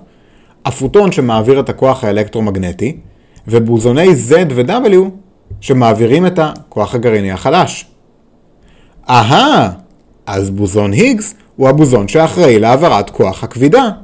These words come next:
נכון? הוא מתקשר את הכבידה, הוא שם את החליפות על כל החלקיקים האחרים.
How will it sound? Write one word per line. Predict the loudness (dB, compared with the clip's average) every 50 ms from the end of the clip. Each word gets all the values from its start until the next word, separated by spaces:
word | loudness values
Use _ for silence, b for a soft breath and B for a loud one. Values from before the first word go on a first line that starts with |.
| -10
נכון? | -8 -6 -4 -2 -2 -2 -2 -6 -8 -12 _ b b b b b b b b b b b _
הוא | 0 2 2
מתקשר | 2 2 0 -2 -2 0 0 0 0
את | 0 -2
הכבידה, | -4 0 2 4 4 4 2 -2 -4 -6 -8 B B B B B -14 -4
הוא | -2 -2 -2
שם | 0 0 0 0 0 0
את | -2 0 0
החליפות | 0 2 2 0 -2 -4 -8 _ -2 0 2 2 0 0 -2 -4 -4 -4 -4 -8 -14 -20 _ _ -12 -12 -12 -12 -12 -14 -14 -8 -6
על | -6 -6
כל | -4 -2 -2 -2
החלקיקים | -2 0 -2 -2 0 -2 -2 -2 -2 -2 0
האחרים. | -2 -2 0 0 2 2 2 2 0 -4